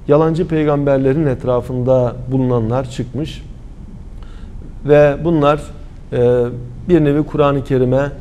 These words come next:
nazire yapmaya çalışmışlar ama tarih önünde, sözden anlayan kimseler önünde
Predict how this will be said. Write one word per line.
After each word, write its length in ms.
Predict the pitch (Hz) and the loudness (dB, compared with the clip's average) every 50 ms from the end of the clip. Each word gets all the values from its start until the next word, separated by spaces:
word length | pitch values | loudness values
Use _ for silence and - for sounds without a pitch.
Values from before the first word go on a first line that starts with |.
| 131 - | -8 -4
nazire 360 | 123 131 131 117 135 143 143 | -2 -2 -2 0 0 2 2
yapmaya 420 | 143 135 127 120 - 120 113 113 98 | 2 2 2 0 -2 -4 -4 -4 -4
çalışmışlar 800 | - 123 127 135 127 - 151 139 - - 156 160 165 156 - - - - - - - | -4 -4 -4 -4 -4 -6 -8 -8 -6 -2 0 0 0 -2 -4 -10 -12 -12 -12 -8 -4
ama 240 | 151 143 131 135 135 - - | -4 -2 -2 -4 -6 -6 -4
tarih 340 | - 120 123 135 156 151 139 | 0 2 2 4 2 2 0
önünde, 440 | 127 113 107 98 98 107 127 147 151 - - - - - - - | -2 -2 -2 -4 0 0 0 0 0 -6 -12 -14 -14 -14 -14 -14
sözden 440 | - - 135 131 117 117 180 196 | -6 -2 -2 -2 0 0 -2 -2
anlayan 460 | 180 160 147 143 139 135 131 131 127 120 | 0 0 -2 -2 -2 -2 -2 -2 -2 -4
kimseler 500 | - 127 113 - - 117 110 110 107 92 - 135 | -6 -8 -8 -6 -4 -2 -2 -2 -2 -2 -4 -6
önünde 360 | 135 131 123 120 135 151 | -4 -4 -2 0 0 0